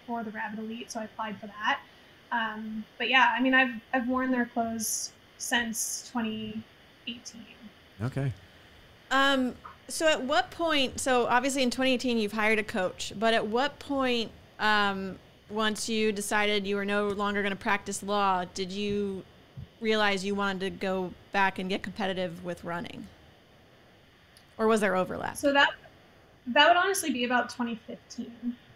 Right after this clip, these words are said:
Speaker 3: Okay.
Speaker 1: Um, so I graduated college in two thousand nine, and then twenty fifteen is when I came back to running, like, in a competitive way. And honestly,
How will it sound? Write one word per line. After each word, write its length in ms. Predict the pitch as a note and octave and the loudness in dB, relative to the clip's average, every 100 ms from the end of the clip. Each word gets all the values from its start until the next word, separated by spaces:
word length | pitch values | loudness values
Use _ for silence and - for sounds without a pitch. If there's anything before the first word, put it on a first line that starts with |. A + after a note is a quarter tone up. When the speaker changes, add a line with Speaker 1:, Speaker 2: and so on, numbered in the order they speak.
| B3 | -6
Speaker 3:
Okay. 160 | A3 A3 | -2 -2
Speaker 1:
Um, 400 | A3 A3 G#3+ G#3 - - - | -2 -4 -6 -10 -18 -20 -20
so 420 | - C4+ B3 A3+ - - - - | -6 0 2 0 -4 -16 -8 -2
I 60 | |
graduated 560 | B3+ C4+ C#4 C#4+ C#4 B3 | 6 8 8 6 2 2
college 560 | C4+ B3+ A#3+ A#3 A3+ A3+ | 4 4 2 -2 -4 -4
in 100 | A3 | -2
two 140 | A#3+ | -2
thousand 360 | A3+ A3 G#3+ G#3+ | -2 -2 -4 -6
nine, 540 | G#3 G#3 A3+ A#3 A3 - - - - - | -6 -10 -14 -12 -14 -16 -20 -20 -20 -14
and 200 | A#3 A#3 A#3 | -8 -6 -4
then 540 | A3+ A3+ A3+ A3+ A3 - | -6 -6 -6 -6 -8 -12
twenty 340 | - C4+ C4 B3+ | -4 0 2 0
fifteen 720 | A#3 - - B3+ B3+ A#3 A3+ | -4 -6 -4 -2 0 0 -2
is 180 | A3 G#3+ | -4 -6
when 600 | A3 G#3+ G#3+ A3 A3 A3 - - _ | -8 -8 -6 -6 -6 -10 -16 -20 _
I 60 | A#3+ | -6
came 200 | B3 A#3 | -2 0
back 220 | A3+ G#3+ | 0 -2
to 80 | A3 G#3+ | -6 -14
running, 500 | G#3+ - - - A#3 - - - | -14 -14 -16 -14 -14 -16 -16 -8
like, 180 | B3 - - - - - | -8 -8 -18 -20 -20 -4
in 100 | C4 | 0
a 80 | B3+ | 2
competitive 640 | B3 A#3 A3 A3 G#3 G#3 G#3+ | 4 2 0 -6 -8 -12 -10
way. 320 | G#3+ G#3+ A3 | -10 -8 -6
And 160 | C4 B3 | -4 2
honestly, 640 | B3+ C4 C4+ B3+ A#3 A3+ | 4 4 2 -2 -4 -6